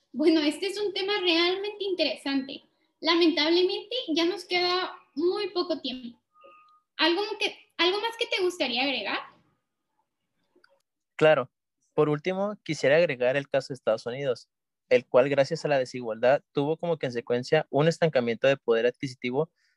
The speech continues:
Speaker 2: de las clases sociales, lo cual, poniéndole de una manera simple, significa que los pobres siguen siendo más pobres y los ricos más ricos.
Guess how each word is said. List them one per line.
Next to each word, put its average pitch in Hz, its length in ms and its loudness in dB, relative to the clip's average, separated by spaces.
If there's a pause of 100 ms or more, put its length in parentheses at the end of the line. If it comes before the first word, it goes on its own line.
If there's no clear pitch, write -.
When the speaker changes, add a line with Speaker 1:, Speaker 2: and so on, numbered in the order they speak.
(140)
Speaker 2:
de 127 80 6
las 117 140 0
clases 117 260 0
sociales, 139 500 0 (540)
lo 123 160 2
cual, 131 300 4 (100)
poniéndole 131 540 -2
de 123 60 2
una 135 120 -4
manera 131 380 -2
simple, 151 340 -4
significa 139 460 0
que - 100 -2
los 123 120 6
pobres 139 300 -2
siguen 147 220 -8
siendo 143 320 -4
más 151 180 -2
pobres 175 520 4 (260)
y 151 120 4
los 135 180 6
ricos 127 480 -2 (160)
más 104 240 0
ricos. - 460 -10